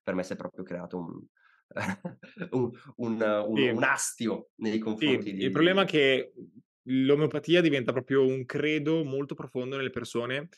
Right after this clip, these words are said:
Speaker 2: e tendenzialmente si ancorano a questo credo e quindi tendenzialmente non cambiano idea. ceh tu gli puoi mettere l'evidenza, glielo puoi spiegare, ehm, puoi usare anche un po' di logica, ragione, buon senso,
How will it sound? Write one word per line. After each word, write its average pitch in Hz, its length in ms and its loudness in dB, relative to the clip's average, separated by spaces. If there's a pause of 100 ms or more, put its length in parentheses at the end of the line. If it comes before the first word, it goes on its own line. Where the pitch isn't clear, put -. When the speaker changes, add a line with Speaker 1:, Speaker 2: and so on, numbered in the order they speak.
(200)
Speaker 2:
e 117 180 2
tendenzialmente 135 1000 4
si - 220 0
ancorano 127 460 0
a 120 40 -6
questo 113 240 -6
credo 117 300 2
e 120 80 -2
quindi 127 240 -4
tendenzialmente 127 640 -4
non 135 300 -2
cambiano 131 440 0
idea. 113 400 -2
ceh 113 140 -8
tu 143 100 -2
gli 143 140 4
puoi 123 180 4
mettere 131 320 -2
l'evidenza, 120 480 0
glielo 120 180 -2
puoi 123 140 -4
spiegare, 117 640 0 (280)
ehm, 120 220 2
puoi 127 160 4
usare 131 280 4
anche 143 180 -6
un 147 80 -8
po' 135 120 0
di 131 220 0
logica, 123 480 -2
ragione, 123 420 0
buon 123 260 -4
senso, 139 720 -2